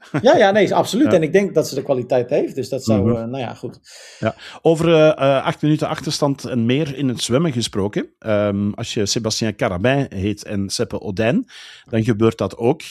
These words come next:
Speaker 1: maar die slagen er wel nog in van vooraan in de wedstrijd te komen.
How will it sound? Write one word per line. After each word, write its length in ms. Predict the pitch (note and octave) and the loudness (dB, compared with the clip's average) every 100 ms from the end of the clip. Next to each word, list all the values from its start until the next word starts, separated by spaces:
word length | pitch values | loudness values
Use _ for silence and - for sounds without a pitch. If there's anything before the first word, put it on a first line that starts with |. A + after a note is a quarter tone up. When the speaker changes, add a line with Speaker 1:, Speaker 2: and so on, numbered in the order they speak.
| - | -8
Speaker 1:
maar 160 | A#2 | -4
die 100 | G#2+ | -2
slagen 340 | A2 A#2+ A2 A2+ | -2 -2 -2 -2
er 140 | F#2+ | -2
wel 140 | A2+ E3 | 0 0
nog 160 | A#2+ | -2
in 160 | G#2+ A#2 | -2 -2
van 160 | B2 | -4
vooraan 400 | G2+ A2 G#2+ G2 | -4 -2 -2 -2
in 60 | F#2+ | -4
de 60 | F#2 | -4
wedstrijd 400 | G#2+ - A2+ G2 | -6 -6 -8 -8
te 100 | F#2 | -10
komen. 340 | - F2 B2+ | -10 -8 -8